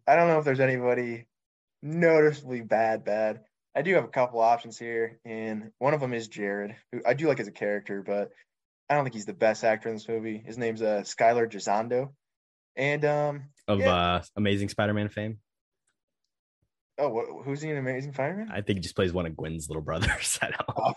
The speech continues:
Speaker 1: Oh. <laughs> Is it the one who's talking shit at dinner? I hope so.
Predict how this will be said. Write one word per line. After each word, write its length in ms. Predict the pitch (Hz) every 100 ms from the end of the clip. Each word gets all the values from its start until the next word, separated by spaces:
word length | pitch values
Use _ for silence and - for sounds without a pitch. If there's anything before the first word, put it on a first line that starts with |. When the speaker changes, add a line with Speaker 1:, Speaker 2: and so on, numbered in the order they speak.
| -
Speaker 1:
Oh. 640 | 339 349 453 - - - -
<laughs> 80 | - _ - 294 330 330 - - _ _ -
Is 60 | 143
it 80 |
the 80 | 135
one 160 | 131 131
who's 140 | 120
talking 240 | 131 123 113
shit 180 | 123
at 120 | 120 107
dinner? 340 | 113 127 127 -
I 60 | 110
hope 180 | 107 -
so. 220 | 95